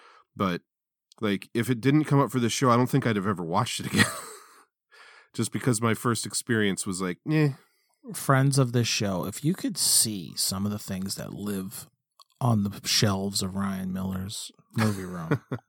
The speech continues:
Speaker 1: <laughs>
Speaker 2: for him to leave out Teen Wolf is extremely telling.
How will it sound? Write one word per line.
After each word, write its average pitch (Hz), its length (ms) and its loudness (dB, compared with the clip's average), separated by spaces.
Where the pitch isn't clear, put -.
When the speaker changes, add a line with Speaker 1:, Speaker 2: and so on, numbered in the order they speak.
Speaker 1:
<laughs> - 380 -16
Speaker 2:
for - 160 4
him 113 120 6
to 131 140 6
leave 120 320 8
out 110 220 6
Teen 104 240 2
Wolf 87 220 -2
is 98 180 -2
extremely 87 480 -6
telling. 71 240 -12